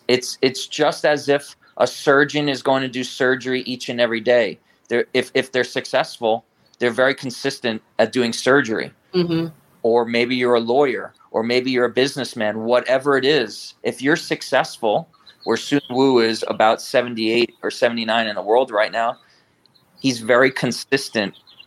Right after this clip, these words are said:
Speaker 1: each and every day. That's, that's the difference. It doesn't matter if you're a junior, a college player, or a professional. That's what you really look for.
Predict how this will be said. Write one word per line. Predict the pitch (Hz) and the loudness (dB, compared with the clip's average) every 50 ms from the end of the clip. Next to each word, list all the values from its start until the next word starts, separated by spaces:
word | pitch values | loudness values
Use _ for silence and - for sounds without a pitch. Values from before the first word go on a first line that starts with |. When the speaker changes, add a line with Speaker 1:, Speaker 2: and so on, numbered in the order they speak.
| _ - - | _ -10 -8
Speaker 1:
each | 151 160 - - - _ _ _ _ _ - | -8 -8 -8 -10 -18 _ _ _ _ _ -20
and | - _ - 135 - | -8 _ 0 0 0
every | - - - 120 113 - - | 0 -6 -8 -8 -8 -10 -4
day. | - 131 127 147 139 - - - - _ _ _ _ _ _ _ _ - | 0 2 2 2 2 -2 -6 -12 -20 _ _ _ _ _ _ _ _ 0
That's, | 135 151 156 - - - | 0 0 0 -4 -10 -4
that's | - 139 175 - - - | -2 -2 -2 -2 -4 -10
the | 147 117 | -10 -6
difference. | 107 139 180 - - 190 - - - | -4 -4 -4 -4 -8 -12 -14 -14 -16
It | - _ _ | -20 _ _
doesn't | 156 170 170 175 143 131 | 0 0 0 -2 -4 -2
matter | 127 135 143 180 160 131 | 0 0 0 0 0 -2
if | 117 - | -2 -2
you're | 131 120 113 110 | -2 -2 0 0
a | 104 110 | -2 -4
junior, | 107 - 123 120 131 143 165 190 202 202 190 - _ _ _ _ _ _ _ _ _ _ | -6 -6 -4 -4 -2 -2 -2 -2 -2 -2 -6 -10 _ _ _ _ _ _ _ _ _ _
a | - 120 | 0 0
college | - - 127 120 127 135 139 135 - - | 2 2 2 4 4 4 4 0 -2 -4
player, | - 156 143 147 156 - | -2 0 0 0 0 2
or | 98 127 123 | 2 2 0
a | 123 | 0
professional. | - 127 113 - - 156 185 - - - 87 80 - - | -2 -6 -4 -2 -2 -2 -2 -2 -6 -8 -8 -6 -2 0
That's | 143 190 208 - - | 0 0 0 -2 -2
what | 165 147 - - | -4 -2 -2 -6
you | 135 123 | -8 -6
really | 123 131 127 123 113 | -4 -2 -2 -2 -2
look | 110 147 - - | -2 -6 -6 -6
for. | - - 117 98 85 60 - | -8 -6 -4 -2 -2 -4 -6